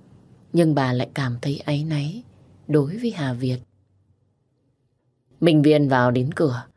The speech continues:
nhìn thấy hai người đang ngồi ở phòng khách, liền mỉm cười lịch sự.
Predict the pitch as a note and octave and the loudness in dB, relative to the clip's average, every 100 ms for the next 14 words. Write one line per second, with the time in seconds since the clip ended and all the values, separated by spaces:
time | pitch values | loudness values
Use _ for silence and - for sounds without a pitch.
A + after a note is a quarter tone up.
0 | _ _ - E3 D#3 E3 A3+ G3 E3+ C#3 | _ _ 2 4 4 4 2 0 2 2
1 | C3+ E3+ E3 C#3 B2+ B2 - B2+ B2 G#3 | 2 0 0 2 2 0 -4 -6 -6 -8
2 | - _ _ _ _ _ D#3 D#3 C#3+ C3+ | -10 _ _ _ _ _ 2 4 2 0
3 | C3 B2+ - C3+ B2+ B2+ B2+ - C3+ | 0 -2 -2 -2 0 -2 -2 -4 -4